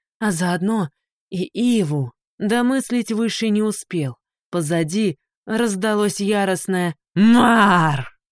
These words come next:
Окружающая обстановка сделала резкий кульбит. Дознаватель опомниться не успел, как был впечатан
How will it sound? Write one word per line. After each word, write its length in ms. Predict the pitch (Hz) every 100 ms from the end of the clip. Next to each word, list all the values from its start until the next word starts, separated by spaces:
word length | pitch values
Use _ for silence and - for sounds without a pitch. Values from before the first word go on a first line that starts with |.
| _ _ _ -
Окружающая 920 | 240 233 240 208 240 233 202 - 202
обстановка 680 | 196 - 208 220 214 - 196
сделала 600 | 160 165 214 196 190 190
резкий 440 | 202 190 - 185
кульбит. 640 | - 185 175 180 233 - _ _ -
Дознаватель 840 | 202 208 202 220 233 240 233 233 -
опомниться 840 | 226 - 262 262 196 170 147 185
не 140 | 180 190
успел, 460 | 190 - 247 220
как 200 | 196 180
был 220 | 180 233
впечатан 760 | 180 - 202 - 240 240 214